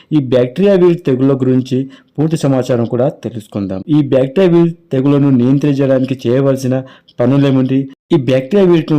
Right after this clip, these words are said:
గుర్తించడం ఎలా? దీన్ని నియంత్రించడం ఎలా? ఈ పంటలలో ఏ దశలో ఎక్కువగా వ్యాపిస్తుంది? దీని యొక్క నివారణ మార్గాలు ఏమిటి? బ్యాక్టీరియా విల్ట్ గురించి A to Z సమాచారం కూడా ఇప్పుడు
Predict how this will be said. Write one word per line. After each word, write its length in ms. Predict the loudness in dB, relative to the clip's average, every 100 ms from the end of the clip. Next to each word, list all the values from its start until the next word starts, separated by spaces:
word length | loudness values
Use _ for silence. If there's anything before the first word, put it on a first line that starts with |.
| 0
గుర్తించడం 540 | -2 -2 -2 0 2 2
ఎలా? 200 | 0 -4 -6 -4
దీన్ని 220 | 0 2
నియంత్రించడం 680 | 2 0 0 -2 -2 0 0
ఎలా? 180 | 0 -2 -4 -6
ఈ 20 | -4
పంటలలో 400 | -4 -2 0 0 0 0
ఏ 40 | 0
దశలో 260 | -2 -2 -2 -2
ఎక్కువగా 280 | 0 0
వ్యాపిస్తుంది? 680 | 0 0 -2 -6 -6 -6 -6 -8 -14 _ _ -4
దీని 160 | 0 0
యొక్క 160 | 0
నివారణ 420 | -2 0 0 2 2 0
మార్గాలు 360 | 0 0 0 0
ఏమిటి? 320 | -2 -4 -8 -10 -20 -6 -4
బ్యాక్టీరియా 360 | -2 0 0 2
విల్ట్ 180 | 0 0
గురించి 340 | 0 -2 0 -2
A 20 | 0
to 100 | -2
Z 120 | -2 -4
సమాచారం 380 | -6 -4 -4 -4
కూడా 180 | -2 -4
ఇప్పుడు 260 | -2 -2